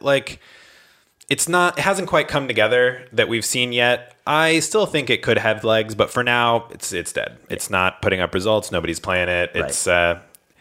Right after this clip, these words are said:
Speaker 1: but, um, so that was one we missed. We knew Dredge would still be around,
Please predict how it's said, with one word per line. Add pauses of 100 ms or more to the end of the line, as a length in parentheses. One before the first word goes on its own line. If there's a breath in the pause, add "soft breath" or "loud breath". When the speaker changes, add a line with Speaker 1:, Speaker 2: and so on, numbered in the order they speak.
(320 loud breath)
Speaker 1:
but,
um,
so
that
was
one
we
missed.
We
knew
Dredge
would
still
be
around,